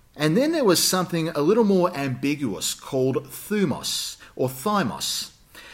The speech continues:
Uh, this often spoke of the inner drive of a person.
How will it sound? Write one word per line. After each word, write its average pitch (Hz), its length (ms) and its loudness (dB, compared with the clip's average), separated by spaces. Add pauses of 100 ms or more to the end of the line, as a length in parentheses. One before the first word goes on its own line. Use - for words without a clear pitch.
(120)
Uh, 127 180 0
this 190 220 0
often 233 300 2
spoke 170 340 2
of 156 140 2
the 147 280 -2
inner 185 340 2
drive 143 640 -2
of 104 140 -8
a 104 80 -2
person. 92 500 -8